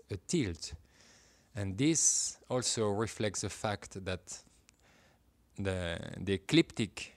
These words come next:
so the twenty-three degrees of movement of the earth on its axis, it also reflects,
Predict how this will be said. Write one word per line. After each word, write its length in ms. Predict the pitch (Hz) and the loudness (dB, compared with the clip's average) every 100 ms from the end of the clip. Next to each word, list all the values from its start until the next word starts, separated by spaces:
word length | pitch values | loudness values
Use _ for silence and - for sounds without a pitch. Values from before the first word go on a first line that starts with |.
| - | -12
so 180 | - 101 | -6 -4
the 160 | 98 | -4
twenty-three 840 | - 120 113 - 110 101 - 127 113 | -2 -2 -2 -4 -4 -4 -2 0 2
degrees 640 | 117 123 101 95 92 - 92 | 2 2 2 0 -2 -4 -6
of 260 | 87 - | -8 -6
movement 480 | 101 101 98 98 95 - | -6 -4 -4 -4 -6 -8
of 120 | 90 | -8
the 140 | 92 | -2
earth 300 | 98 95 98 | -2 -2 -4
on 120 | 87 | -6
its 200 | 87 - - | -6 -4 -4
axis, 560 | 110 - 82 - - - - - - - - - | -4 -4 -6 -6 -8 -10 -20 -20 -20 -20 -20 -10
it 180 | 98 - - | -6 -2 0
also 340 | 117 - 101 | 0 0 0
reflects, 920 | 95 98 92 - 131 - - - - | 2 0 -2 0 0 -2 -2 -2 -2